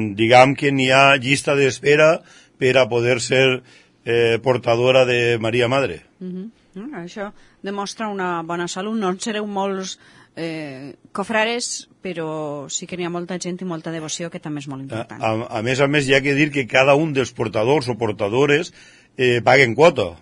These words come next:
Speaker 1: O sigui, que, perquè, eh, diguem, són hermanos també, paguen quota de portador, no de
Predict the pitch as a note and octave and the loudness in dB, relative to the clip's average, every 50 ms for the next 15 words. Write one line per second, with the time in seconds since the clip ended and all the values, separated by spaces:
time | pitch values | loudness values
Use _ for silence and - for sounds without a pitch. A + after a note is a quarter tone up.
0 | _ _ - F#2 F2 B2 C#3 C#3+ C3+ C3 - C3+ - - C3+ B2+ B2+ B2+ - A#2 | _ _ -18 -6 0 4 6 6 6 4 0 -8 -4 0 2 2 2 0 -4 -12
1 | - _ - B2 A#2+ A2+ A2 - - A#2+ A2+ A2+ A2 - - - - - _ _ | -16 _ -2 -2 -2 -2 -4 -4 -4 -2 0 -2 -2 -6 -12 -20 -20 -20 _ _
2 | - - A#2+ A#2 A#2 A2+ G#2+ A2+ A2+ B2 C3+ E3+ D3+ B2+ - D3+ D3 D#3 D3 C3 | -6 -2 -2 -2 -2 -2 -2 2 4 4 4 4 2 -2 -2 0 2 2 2 2
3 | B2+ C#3 C#3 C#3 C3+ B2+ - - B2+ C3 C#3+ E3+ F3+ G#3 - - _ _ - - | 2 2 2 2 2 0 0 0 0 2 4 4 4 4 2 -2 _ _ -20 -20
4 | _ _ _ - A#2+ B2+ C3 C#3 C#3 B2+ C3+ D#3 D#3+ C3+ F3+ F#3 F#3 E3 A2+ C#3 | _ _ _ -4 -2 -2 0 -2 -2 2 4 4 6 6 4 4 4 4 2 0
5 | B2 B2 A#2+ A2 B2 C3+ B2+ A#2 G#2 A2+ A#2+ A#2+ B2 A#2 A2+ A#2+ A#2 | 0 0 2 2 4 4 4 2 0 -2 -4 -4 -4 -4 -2 0 0